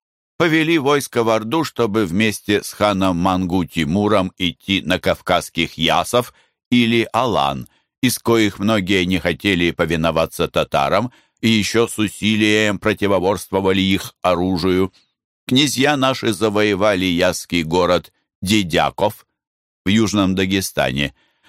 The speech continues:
сожгли его, взяв знатную добычу, пленников – и сим подвигом заслужили отменное благоволение хана,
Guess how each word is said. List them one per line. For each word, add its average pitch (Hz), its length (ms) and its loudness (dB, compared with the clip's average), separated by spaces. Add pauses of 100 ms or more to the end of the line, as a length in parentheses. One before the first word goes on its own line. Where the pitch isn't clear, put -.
сожгли 123 500 0
его, 120 500 2 (380)
взяв 104 320 0
знатную 98 640 0
добычу, 95 720 -2
пленников – 123 800 0 (440)
и 117 100 2
сим 165 340 -2
подвигом 147 600 -2
заслужили 123 680 0
отменное 101 800 2
благоволение 87 840 0
хана, 76 460 -2